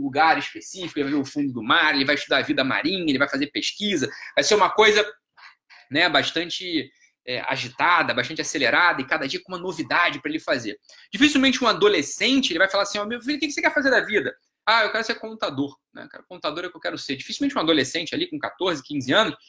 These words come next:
ele vai querer ser contador, né? Contador é um dos grandes símbolos da, da rotina máxima, né? Você tem a rotina máxima é de um contador. Você vai pensar num, num, num, num sujeito que tem uma rotina, é contador, né? Eu adoro meu contador, meu contador me,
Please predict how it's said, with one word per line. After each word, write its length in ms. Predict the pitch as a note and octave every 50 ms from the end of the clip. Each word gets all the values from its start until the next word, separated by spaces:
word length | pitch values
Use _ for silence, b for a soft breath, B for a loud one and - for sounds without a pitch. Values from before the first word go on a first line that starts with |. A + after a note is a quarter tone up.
| b b b b
ele 120 | - -
vai 100 | F#3+ G3
querer 200 | - G#3 G#3 G#3
ser 160 | G#3 - G#3+ - -
contador, 720 | - A3+ A#3 A#3+ A#3 C4+ B3 G3+ D3+ D#3+ G3 - - - -
né? 160 | D#3+ G3+ G#3
Contador 500 | - A3+ A#3 - A#3+ A3 A3 C#4 D#4+ D#4 B B B B B B B
é 80 | B F#3
um 100 | B3 C4+
dos 120 | C#4 G#3+
grandes 240 | G3+ A#3+ B3 - -
símbolos 200 | - B3 C#4+ C#4
da, 100 | C4+ C#4 C4+ A#3+ A#3 A3+ A3
da 100 | B3 A#3+
rotina 360 | A#3+ A#3+ A#3 - C4 D#4 D#4
máxima, 520 | B3+ A3+ A3+ B3+ - - - E3 D3+ C#3+ D3+
né? 180 | F#3+ A3+ A3
Você 140 | G3+ - F#3+
tem 80 | G#3 G3
a 20 |
rotina 340 | G3+ G#3 G#3 - A#3 A3 G3+
máxima 340 | F#3 G#3+ A#3 A#3 - B3+ C4
é 20 |
de 120 | A#3+ C4
um 80 | C4 B3+
contador. 540 | C4 C4+ C4+ C4 C4+ C#4 B3+ G3+ G3+ F#3+ E3+
Você 80 | -
vai 140 | D3 D#3+ F#3
pensar 420 | - - G3+ F#3+ - - G#3 A3+ A3+
num, 120 | A3 A3
num, 260 | G#3 F#3+ F#3 F#3+ F#3+ F3+ F3+ E3+
num, 100 | E3+ E3+ E3+
num 360 | D#3+ C3+ D3 D3+ D3+ D3+ C#3+
sujeito 260 | - D#3 D3+ F3+ F3 -
que 60 | -
tem 100 | - F3+
uma 120 | F3+ E3+
rotina, 400 | D#3+ F#3+ F3 - - G#3 G#3+ C4
é 20 | C4
contador, 480 | - B3+ B3+ B3+ C4 G#3 E3+ F#3 F3 C#3+
né? 60 | C#3+
Eu 40 | D3
adoro 220 | C#3 E3 F#3+ F#3+
meu 100 | F3 E3+
contador, 300 | - E3+ D#3+ D3+ D#3+ G3
meu 120 | F#3+ E3+
contador 280 | - D#3 D3+ D#3 D3 D#3
me, 140 | D#3+ D3+